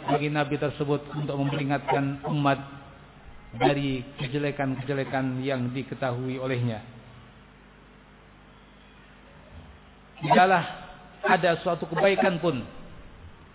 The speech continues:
kecuali Nabi sallallahu alaihi wasallam telah tunjukkan umatnya. Sebagaimana tidak ada suatu kejelekan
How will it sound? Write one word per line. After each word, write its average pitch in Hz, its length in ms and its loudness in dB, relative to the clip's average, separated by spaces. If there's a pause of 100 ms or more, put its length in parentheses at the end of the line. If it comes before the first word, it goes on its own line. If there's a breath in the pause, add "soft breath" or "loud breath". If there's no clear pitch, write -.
(460)
kecuali 151 420 0
Nabi 185 340 2
sallallahu 160 540 4
alaihi 151 300 4
wasallam 156 420 2
telah 147 240 0 (640)
tunjukkan 160 640 0
umatnya. 151 560 2 (2250)
Sebagaimana 185 560 4
tidak 185 320 4
ada 180 200 2
suatu 185 280 2
kejelekan 175 480 2